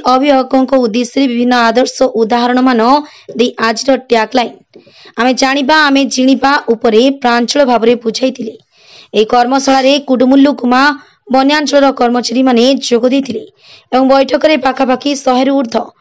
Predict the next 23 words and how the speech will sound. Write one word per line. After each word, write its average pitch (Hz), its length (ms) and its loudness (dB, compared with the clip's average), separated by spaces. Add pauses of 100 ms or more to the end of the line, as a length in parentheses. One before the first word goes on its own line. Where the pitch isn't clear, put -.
(320)
ଅଭିଭାବକମାନେ 269 800 2
ଯୋଗ 226 240 -2
ଦେଇଥିଲେ। 262 360 -4 (600)
ଆଶ୍ରମ 285 480 0
ବିଦ୍ୟାଳୟର 277 480 2
ଶିକ୍ଷକ 294 520 0
ଶିକ୍ଷୟିତ୍ରୀ 262 600 -2
ଜ୍ୟୋତିରଞ୍ଜନ 262 600 0
ମହାନ୍ତି, 262 440 -2 (640)
ସମୀର 269 380 0
ଶିକ୍ଷା, 285 420 -4 (560)
ଚନ୍ଦନ 285 360 0
କୁମାର 269 280 0
ମୁଦୁଲି, 247 380 0
ସବିତା 262 480 -2 (100)
ଆଞ୍ଜେଲଙ୍କ 247 540 -2
ସହଯୋଗରେ 240 580 -4 (440)
କାର୍ଯ୍ୟକ୍ରମଟିକୁ 277 840 -2
ସାଫଲ୍ୟ 269 540 0
କରିବା 220 320 -2
ପାଇଁ 240 200 -4
ସହଯୋଗ 233 440 -6
କରିଥିଲେ। 226 400 -8